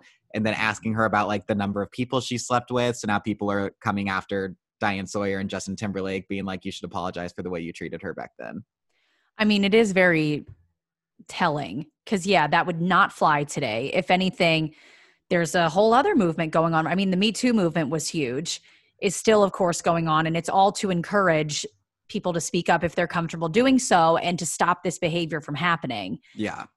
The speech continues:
Speaker 2: But absolutely, that is insane. I was,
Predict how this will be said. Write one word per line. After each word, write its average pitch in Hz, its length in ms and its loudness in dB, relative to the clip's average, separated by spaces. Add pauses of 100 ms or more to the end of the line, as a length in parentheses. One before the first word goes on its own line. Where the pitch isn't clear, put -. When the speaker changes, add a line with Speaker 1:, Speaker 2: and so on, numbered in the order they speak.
(140)
Speaker 2:
But - 220 0 (100)
absolutely, 202 1120 2
that 196 160 -2
is 196 160 0
insane. 208 460 0
I 180 160 2
was, 190 180 0